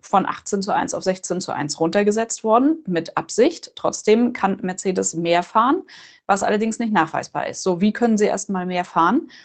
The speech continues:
So, wie schaffen sie das? Offenbar mit, äh, Pleuel, die aus einem ganz gewissen Stahl, äh, gefertigt sind. Äh, und dieser Stahl reagiert anders auf hohe Temperaturen, als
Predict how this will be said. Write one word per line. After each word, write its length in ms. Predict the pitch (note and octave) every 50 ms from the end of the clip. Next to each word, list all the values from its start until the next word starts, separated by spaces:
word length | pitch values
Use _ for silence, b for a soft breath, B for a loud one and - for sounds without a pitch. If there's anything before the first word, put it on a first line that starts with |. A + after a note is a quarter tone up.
| B B B
So, 160 | - F#3+ F3+
wie 80 | F#3+
schaffen 320 | F#3 - A3+ A3+ - B3+ A#3+
sie 80 | C4
das? 220 | B3 C#4+ C#4 C4+ -
Offenbar 440 | G#3 G#3+ - A#3 G#3+ G3+ G3+ G#3 G#3
mit, 300 | G#3 G3+ G3 G3 - -
äh, 380 | - E3+ F3+ F#3 F3 E3 D#3+ - - _ -
Pleuel, 440 | - - F#3+ F3+ F#3+ A3 C4+ D4+ D4+
die 180 | C#4 A3+ F#3+ -
aus 160 | - - -
einem 160 | - F#3+ F#3+
ganz 320 | F#3 F#3+ F#3 - - _ _ -
gewissen 380 | - F#3+ F3 F#3+ F#3+ - E4 D#4+
Stahl, 720 | - - D#3+ D#3+ F#3 G#3+ B3 C4+ C4+ C4+ B3+ B3+ B3+ C#4
äh, 40 |
gefertigt 520 | B3+ C4 C4 - B3+ B3+ B3+ C4 B3+ - -
sind. 340 | C4 C#4 D4+ F#4+ F#4+ - B B B B B B B B -
Äh, 240 | - G#3+ A3 A3
und 480 | G3 - - G3+ G#3+ G#3 - - - - _ -
dieser 200 | G3+ G3+ A#3+ A#3
Stahl 280 | A#3+ - F#3 F3+ G3 G#3+
reagiert 580 | G#3+ G#3+ G#3+ G#3 G3+ F#3+ G3 G#3 G3+ - -
anders 460 | - G#3 A#3+ B3+ C#4+ D#4+ F4 D#4+ -
auf 240 | - - A#3+ - -
hohe 200 | B3+ B3+ C4 C4
Temperaturen, 840 | B3+ - B3 B3 B3 B3+ B3+ B3+ - - C4+ C4+ C#4 D4 F4 E4 B B B B B B B -
als 400 | F#3+ G3 G#3 G3+ - - - _